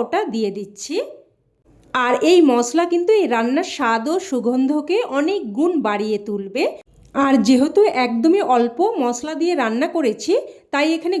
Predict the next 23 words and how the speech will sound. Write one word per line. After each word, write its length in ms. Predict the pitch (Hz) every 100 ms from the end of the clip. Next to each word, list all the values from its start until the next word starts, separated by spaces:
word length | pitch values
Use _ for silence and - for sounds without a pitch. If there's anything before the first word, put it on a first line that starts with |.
| 233
গোবিন্দভোগ 500 | 226 277 311 349 370 -
চালটা 280 | 220 233 320 262
দেওয়ার 220 | 370 349
জন্য 300 | 233 233 208 302 587 - _ -
রান্নার 400 | 247 269 294 392 554 -
স্বাদ 260 | - 285 285 -
সুগন্ধ 380 | 359 349 359 370 381
তো 60 | 403
ভালো 260 | 339 339 381 359
হবে, 260 | 359 233 381 - - _ _ _
আর 160 | 294 285 277
সেই 200 | - 330 349
রকমই 240 | 370 359 370
কিন্তু 160 | 370 440 302
রান্নাটা 380 | 262 285 302 349 294
একদম 200 | 269 370
জল 220 | 202 247 254 277
জল 120 | 320 294
মতো 200 | 277 349 277
হবে 220 | 240 247 262
না, 80 | 415 659 - - 226
বেশ 160 | 302 370
একটু 200 | 359 349